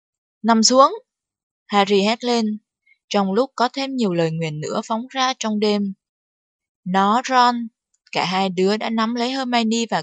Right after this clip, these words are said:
kéo cô bé nằm ẹp xuống sàn. Nhưng anh Percy đã nằm đè lên xác Fred,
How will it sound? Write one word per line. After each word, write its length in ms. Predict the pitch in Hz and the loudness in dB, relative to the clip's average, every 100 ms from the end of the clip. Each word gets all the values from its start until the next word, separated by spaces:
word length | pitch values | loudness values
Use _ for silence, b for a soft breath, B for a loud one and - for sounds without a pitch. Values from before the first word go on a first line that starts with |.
| - | -4
kéo 220 | 185 233 | -2 -2
cô 140 | - 254 | -2 -2
bé 180 | 233 | -2
nằm 180 | 277 226 - | -2 -4 -2
ẹp 160 | 175 - | -4 -4
xuống 180 | 214 | -6
sàn. 320 | 240 226 185 151 147 _ b b b b | -4 -2 -2 -4 -10 _ b b b b
Nhưng 120 | 196 | -2
anh 180 | 190 190 - | 0 -2 0
Percy 420 | 202 196 196 165 | 0 2 0 2
đã 120 | 220 214 | 0 -2
nằm 260 | 214 175 | -2 -4
đè 200 | 165 160 | -4 -2
lên 140 | 160 202 | -2 -2
xác 240 | - 269 - | -4 -6 -2
Fred, 220 | 269 | -2